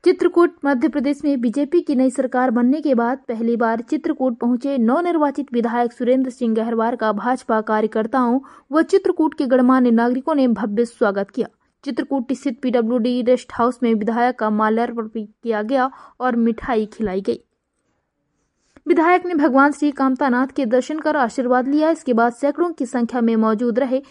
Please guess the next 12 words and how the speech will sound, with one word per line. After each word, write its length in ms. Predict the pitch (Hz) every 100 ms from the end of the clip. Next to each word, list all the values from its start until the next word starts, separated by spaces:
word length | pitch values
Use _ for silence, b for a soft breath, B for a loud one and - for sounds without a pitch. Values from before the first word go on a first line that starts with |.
| B 233
बीजेपी 400 | 226 330 339 320
कार्यकर्ताओं 680 | 262 240 233 226 226 247
ने 180 | 277 - _ b b
पुराने 360 | 294 294 294
चुनाव 300 | 277 269 262
कार्यालय 460 | 254 254 254 254 277
में 160 | 240 240
स्वागत 440 | - 233 220 247
किया। 260 | - 277 285
पर्यटक 340 | 262 254 302
तिराहा 440 | 294 262 247 240
सहित 340 | 240 302 220